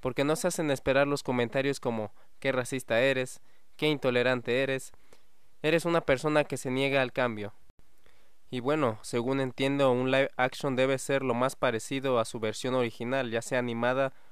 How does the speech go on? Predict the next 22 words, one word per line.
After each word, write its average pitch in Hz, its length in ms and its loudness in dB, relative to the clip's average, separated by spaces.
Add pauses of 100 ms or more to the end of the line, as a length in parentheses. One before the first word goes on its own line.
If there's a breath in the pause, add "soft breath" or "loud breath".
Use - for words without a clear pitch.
o 113 140 0
de 117 100 2
un 135 140 0
cómic. 143 500 0 (480 soft breath)
Pero 120 380 4 (160)
bueno, 127 320 2
cuando 113 420 2
Ariel 127 360 0
es 147 100 -2
pelirroja, 135 800 0 (920)
en 120 140 -2
un 135 220 0
live 131 200 4
action 131 400 -2
se 127 100 -4
esperaría 110 680 0
que - 160 -4
la 107 100 0
actriz 123 380 -6
tenga 123 240 -2
características 113 800 -6
similares, 113 680 -6